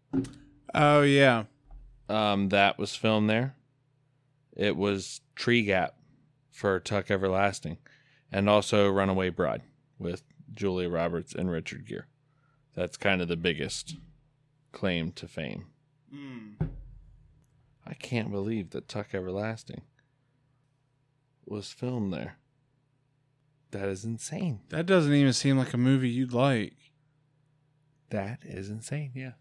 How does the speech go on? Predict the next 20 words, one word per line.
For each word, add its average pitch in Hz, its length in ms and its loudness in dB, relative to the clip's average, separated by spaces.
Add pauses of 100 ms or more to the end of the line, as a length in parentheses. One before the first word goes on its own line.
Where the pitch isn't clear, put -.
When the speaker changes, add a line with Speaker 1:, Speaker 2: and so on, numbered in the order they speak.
(120)
Speaker 2:
I 110 60 -12
enjoyed 110 320 -10
it. - 80 -18 (2000)
I'm 147 40 -10
a - 20 -10
very 170 160 0
complex 117 500 0
person. - 380 -4 (2750)
Speaker 1:
Okay. 107 540 -8 (420)
Speaker 2:
So 190 140 0
anyway, 117 380 8 (720)
um, 117 640 10 (2000)
speaking 120 540 4
of 101 380 2
Tuck 151 180 6
Everlasting, 113 680 6
you 104 140 2
can 101 220 0
find 104 500 2
on, 101 360 -8